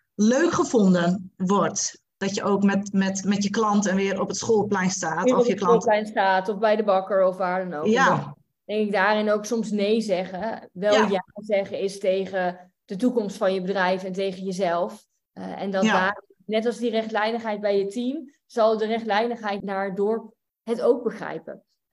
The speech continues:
Speaker 2: Ook vooral een soort van interne strijd van, oh ja, over een uur sta ik, eh, eh, naast je als ik mijn kind ophaal.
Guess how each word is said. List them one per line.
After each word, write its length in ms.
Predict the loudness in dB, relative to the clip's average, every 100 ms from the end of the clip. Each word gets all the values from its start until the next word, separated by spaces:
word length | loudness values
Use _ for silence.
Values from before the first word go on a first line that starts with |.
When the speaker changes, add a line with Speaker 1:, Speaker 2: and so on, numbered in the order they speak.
| -8 -2
Speaker 2:
Ook 200 | -2 -2
vooral 220 | -4 -4
een 60 |
soort 120 | -4 -8
van 140 | -6
interne 800 | -2 2 2 2 0 -2 -4 -12
strijd 540 | -20 -14 -6 -2 -2 -4
van, 140 | -6
oh 60 | -4
ja, 160 | -2 -2
over 200 | -4 -4
een 80 | -2
uur 140 | -2
sta 240 | -2 -4
ik, 140 | -4 0
eh, 320 | 0 0 -2
eh, 440 | -4 -10 -8 -4
naast 300 | -2 -2 -2
je 140 | -2 -2
als 120 | -2
ik 40 | -2
mijn 120 | -2
kind 180 | 0 -2
ophaal. 440 | -4 -6 -10 -14